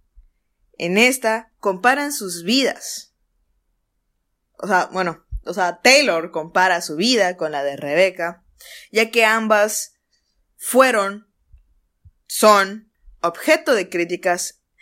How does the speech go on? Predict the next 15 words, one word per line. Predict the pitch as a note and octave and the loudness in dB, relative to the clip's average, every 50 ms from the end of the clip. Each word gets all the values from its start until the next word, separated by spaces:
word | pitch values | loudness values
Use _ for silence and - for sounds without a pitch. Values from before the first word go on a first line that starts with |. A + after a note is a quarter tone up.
| _ _ _ _ _ _ _ _ _ _ _ _ _ _ _ _ _ _ _ _ _ | _ _ _ _ _ _ _ _ _ _ _ _ _ _ _ _ _ _ _ _ _
y | B3 B3+ C4 C4+ C4 | -2 0 0 0 2
lo | A#3+ A3 G#3 | 2 2 0
fueron | G#3+ - - G#3+ G#3+ A3 A3 A3 G#3 - | 0 0 2 2 4 4 2 0 -2 -4
en | F#3+ F#3 F3+ E3+ E3 E3 E3 E3 E3 E3+ F3+ F#3 | -4 -4 -4 -6 -8 -10 -14 -16 -18 -18 -12 -6
mayor, | F3+ F3 F3 E3+ F#3 G3 G3 G3 F#3+ G3 G3 - _ _ _ _ _ _ _ _ _ _ _ _ _ _ _ - | -4 -4 -2 2 2 2 4 2 0 -2 -6 -12 _ _ _ _ _ _ _ _ _ _ _ _ _ _ _ -8
eh, | E3 E3 D#3+ D#3+ D#3 D#3 D#3 D#3 D3+ D3+ D#3 D#3 E3 - _ _ _ _ _ _ _ _ _ _ _ _ _ _ _ _ _ _ _ _ _ _ _ _ _ _ _ _ _ _ _ _ _ _ | -6 -4 -4 -6 -6 -6 -6 -6 -6 -6 -8 -10 -16 -20 _ _ _ _ _ _ _ _ _ _ _ _ _ _ _ _ _ _ _ _ _ _ _ _ _ _ _ _ _ _ _ _ _ _
o | |
sea, | - F3+ F3 | -2 -2 2
fueron | F3+ G#3+ G#3+ G#3+ G#3 G3+ G3 F#3 - _ _ | 4 4 4 4 4 2 -4 -12 -14 _ _
más | - F#3 F#3 F#3 F#3 - | -4 -2 -2 -2 -2 -4
criticadas | F#3+ F#3+ F3+ F3+ F#3+ F#3 F#3+ G#3 A3 A#3+ B3+ - - _ - - - - - _ _ _ - | -4 -4 -2 0 2 2 4 2 2 0 -2 -6 -12 _ -20 -20 -20 -20 -20 _ _ _ 0
en | G3 G3 G3 F#3 | 0 0 0 -2
su | F3 G3+ F#3 | -4 -6 -4
momento. | F3+ F3 F#3 B3 D4+ D#4+ C4+ G3 D#3+ E3 | -6 -4 0 0 0 0 -2 -4 -6 -6
Nosotros, | E3 D#3 D#3+ | -6 -8 -8